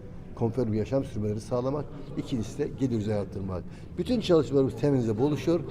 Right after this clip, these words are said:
ve bu temel üzerinde artık yapmadığımız kalmadı.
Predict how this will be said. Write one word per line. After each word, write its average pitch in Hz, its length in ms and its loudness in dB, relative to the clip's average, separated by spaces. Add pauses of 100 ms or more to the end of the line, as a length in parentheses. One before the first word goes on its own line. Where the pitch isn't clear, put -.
(220)
ve 143 120 -2
bu 214 100 2
temel 139 280 4
üzerinde 113 520 2 (640)
artık 156 320 -2 (120)
yapmadığımız 156 640 6
kalmadı. 85 400 -2